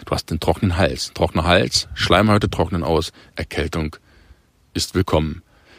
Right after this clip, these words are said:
Deswegen lüfte, damit du die Luftfeuchtigkeit von draußen,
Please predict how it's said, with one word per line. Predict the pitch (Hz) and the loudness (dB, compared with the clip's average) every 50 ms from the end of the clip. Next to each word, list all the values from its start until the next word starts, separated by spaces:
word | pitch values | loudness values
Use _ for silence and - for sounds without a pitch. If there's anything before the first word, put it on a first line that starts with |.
| _ _ _ - | _ _ _ 0
Deswegen | 85 92 95 - 113 107 107 113 117 113 120 - - | 0 2 2 4 2 2 4 2 0 0 -2 -6 -6
lüfte, | - - 92 123 139 - - - 170 190 226 214 - | -2 2 4 4 4 2 0 -2 0 0 0 -2 -4
damit | - 87 87 92 90 | -2 0 0 0 0
du | 90 82 | -2 -2
die | 85 80 | -2 0
Luftfeuchtigkeit | 80 85 120 139 - - - - 117 117 107 - 90 82 - - - 87 95 117 120 - | 4 4 4 4 4 0 0 2 2 2 2 0 -4 -6 -4 -2 0 2 2 2 0 -2
von | - 82 80 76 | -4 -4 -4 -2
draußen, | 85 80 78 80 87 98 117 131 127 - - 143 147 151 156 165 - | 2 4 6 6 6 6 6 4 2 2 2 2 2 2 0 -2 -6